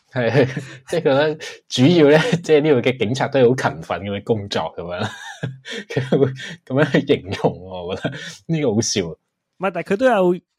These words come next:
Speaker 2: 呃，強調到嘅，佢強調到呢度嘅警察大部分都唔係本地華人，而係錫克教徒，噉即係印度人啦。噉佢嘅觀察都係好正確嘅。不過可能我唔知啊，因為可能再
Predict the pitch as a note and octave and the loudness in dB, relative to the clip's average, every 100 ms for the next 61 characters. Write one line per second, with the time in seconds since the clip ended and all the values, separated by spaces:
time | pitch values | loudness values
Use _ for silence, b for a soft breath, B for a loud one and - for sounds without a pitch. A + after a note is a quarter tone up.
0 | _ C#3 C3+ - A#2+ A#2 B2+ C#3 C#3 C3 | _ -6 -2 -2 -2 -2 -4 -2 0 0
1 | C3 A#2+ B2 - F3+ - A#2+ B2 D3+ G3+ | 0 -4 -8 -10 -8 -6 -6 -6 -6 -6
2 | G#3+ C#3+ C3+ A2+ A#2+ E3+ D3 - - A#2+ | -6 -6 -6 -8 -12 -10 -10 -10 -8 -6
3 | A#2+ - B2+ G3+ D3 G2 G2+ A#2 G#2 G#2+ | -6 -6 -6 -6 -6 -10 -14 -12 -10 -12
4 | G#2 _ _ _ _ - A#2 F3 D#3 B2+ | -14 _ _ _ _ -10 -8 -4 -4 -4
5 | A2+ F#2+ G2 F#2+ G#2+ A2 A#2 A2+ - A2 | -6 -10 -14 -16 -16 -14 -10 -10 -8 -6
6 | B2 - A#2+ A2 - F2 _ C#3 G#3 D#3+ | -8 -8 -8 -8 -10 -18 _ -10 -6 -6
7 | B2 A#2+ A#2 A2 G#2+ F#2+ A2 A2+ _ _ | -6 -8 -8 -8 -10 -14 -16 -16 _ _
8 | _ _ - G#3+ G#3+ E3 - G3+ G3 C#3 | _ _ -12 -4 -2 -2 -2 -2 -2 -2
9 | D#3+ D#3 B2 C#3 A2+ A2+ G2+ - F2+ - | -2 0 -2 -4 -8 -10 -14 -14 -20 -10
10 | A#3 G#3+ - b b b _ C4 F#3+ A#2+ | -4 -4 -4 b b b _ -10 -8 -8
11 | E3 B2+ - E3 A#3 A#3+ G#3+ C#3+ D#3 | -8 -8 -6 -4 -4 -6 -8 -8 -4